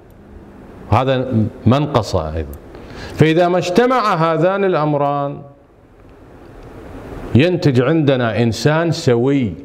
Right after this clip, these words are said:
إنسان مستقر، إنسان مؤمن كما يريده الله، لأنه زكى نفسه وتعلم. وأما عالم من دون تزكية،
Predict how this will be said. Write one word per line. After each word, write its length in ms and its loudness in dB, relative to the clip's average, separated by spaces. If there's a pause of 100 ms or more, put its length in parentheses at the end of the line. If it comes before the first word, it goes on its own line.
(280)
إنسان 800 0 (960)
مستقر، 800 0 (540)
إنسان 640 2
مؤمن 720 2 (240)
كما 300 0
يريده 460 0
الله، 380 -2 (800)
لأنه 540 2
زكى 460 0
نفسه 540 0
وتعلم. 640 -4 (1400)
وأما 500 2
عالم 580 0
من 300 0
دون 240 2
تزكية، 800 0